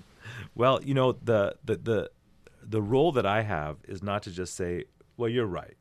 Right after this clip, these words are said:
You know, um, uh, you are, you know, not, not, not gonna have a problem. Good luck with you." Um,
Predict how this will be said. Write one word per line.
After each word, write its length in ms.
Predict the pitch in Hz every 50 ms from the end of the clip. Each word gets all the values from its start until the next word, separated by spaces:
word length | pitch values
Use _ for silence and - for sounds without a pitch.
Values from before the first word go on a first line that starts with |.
| _ _ _ _ _ _ -
You 100 | 85 80
know, 320 | 76 73 78 78 - - _ - -
um, 560 | 95 95 92 92 92 92 92 87 90 80 - _ _ _ _ _ _ _ _ _ _ _ _ _
uh, 240 | - 87 87 87 85 73 -
you 260 | 95 110 117 113 104
are, 340 | 101 104 101 101 85 - - - - - - - -
you 120 | - 113 101
know, 160 | 95 90 87
not, 340 | 87 90 101 107 101 - - _ -
not, 280 | - 104 110 107 -
not 200 | - 110 117 113
gonna 160 | 95 113 101 90
have 140 | 98 101
a 60 | - -
problem. 540 | - - 95 87 87 78 85 82 78 76 - - -
Good 120 | - 85
luck 220 | 87 82 76 - 73
with 140 | 71 -
you." 80 | - - - - - - - - 127 - - - - - - - - - -
Um, 600 | 110 113 113 110 110 107 107 104 - 95 -